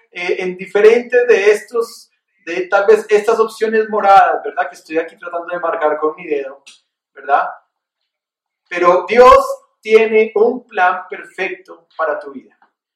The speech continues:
Dios tiene un camino verde, que es el camino perfecto para tu vida. Y yo quiero, eh, contar en un minuto, eh, parte de mi historia, y cuando yo la cuente quiero que tú pienses en tu historia,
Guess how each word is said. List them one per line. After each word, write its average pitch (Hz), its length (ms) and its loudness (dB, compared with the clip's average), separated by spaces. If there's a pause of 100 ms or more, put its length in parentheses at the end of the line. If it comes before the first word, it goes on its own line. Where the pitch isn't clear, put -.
(120)
Dios 180 280 -8
tiene 190 420 -8
un 208 240 -4
camino 190 600 -8
verde, 180 400 -4
que - 80 -20
es - 80 -20
el - 160 -20
camino 226 500 -12 (400)
perfecto - 880 -6
para 160 240 2
tu 156 120 -10
vida. 135 240 -12 (440)
Y 156 120 -16
yo 208 120 0
quiero, 226 320 4 (1120)
eh, 143 460 -2
contar 175 400 4
en 196 140 -4
un 196 80 -16
minuto, 196 640 -4 (360)
eh, 156 240 2
parte 214 320 4
de 208 160 4
mi 165 80 -12
historia, 220 680 2
y - 200 -18
cuando 160 260 -2
yo 175 120 -6
la 202 160 -2
cuente 208 340 0
quiero 196 240 -4
que 208 80 4
tú 175 180 -14
pienses 185 360 -6
en 208 240 -2
tu 247 120 -12
historia, 175 640 0